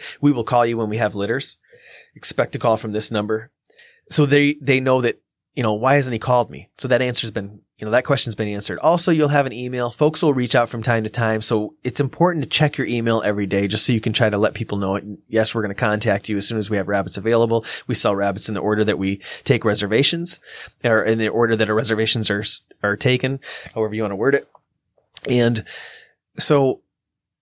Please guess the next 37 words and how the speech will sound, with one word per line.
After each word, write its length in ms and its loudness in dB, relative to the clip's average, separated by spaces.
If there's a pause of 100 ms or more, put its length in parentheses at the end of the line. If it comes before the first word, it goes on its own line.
(160)
once 300 2
the 100 2
rabbits 380 4
are 100 4
ready, 400 0 (380)
you'll 160 2
go 160 2
to 40 0
your 120 0
reservation 580 0
page 420 -8 (640)
and 140 0
you'll 100 2
start 300 2
going 560 -2
to 100 -12
the 100 -2
person 500 0
that 180 -2
has 280 0
the 120 -2
oldest, 480 -2
you 160 -6
know, 60 0
you 100 2
try 140 2
to 80 -2
sell 220 2
them 100 -2
in 80 -2
the 40 -2
order 280 0
that 100 -6
they're, 240 -8
they're 220 -10
taken. 480 -4 (960)
And 480 -2